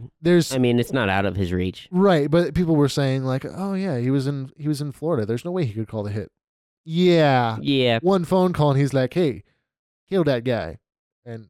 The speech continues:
Speaker 1: they're
Speaker 2: And then
Speaker 1: basically
Speaker 2: boom,
Speaker 1: dead.
Speaker 2: him and
Speaker 1: Yeah.
Speaker 2: how many other people are dead? <laughs>
Speaker 1: Exactly. Now, from what I understood, this was a, that the lead gunman in this attack was a guy by the name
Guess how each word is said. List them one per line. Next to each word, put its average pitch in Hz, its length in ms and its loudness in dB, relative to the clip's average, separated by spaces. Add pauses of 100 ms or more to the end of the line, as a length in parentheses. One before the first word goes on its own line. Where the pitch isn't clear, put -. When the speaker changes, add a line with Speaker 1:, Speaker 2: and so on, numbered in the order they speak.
Speaker 1:
they're 113 100 -8
Speaker 2:
And 113 160 -14
then 127 120 0
Speaker 1:
basically 120 280 0
Speaker 2:
boom, 120 280 4
Speaker 1:
dead. 104 80 -14
Speaker 2:
him 123 200 -2
and 101 220 -2 (100)
Speaker 1:
Yeah. 147 120 2
Speaker 2:
how 110 80 2
many 107 140 0
other 104 120 -4
people 107 260 -6
are 104 80 -2
dead? 110 220 -4
<laughs> 110 560 -6
Speaker 1:
Exactly. 131 680 -2 (520)
Now, 151 480 2 (200)
from 151 140 -4
what 240 260 0
I 202 240 2
understood, 135 500 0
this 151 220 0
was 165 180 2
a, 139 120 2 (320)
that 135 280 -6 (500)
the 131 100 -6
lead 139 640 0
gunman 165 360 2
in 175 80 -2
this - 320 -6 (880)
attack 156 480 -6
was 135 220 2 (420)
a 135 80 -10
guy 151 260 -8
by 147 160 0
the 127 80 0
name 127 240 -2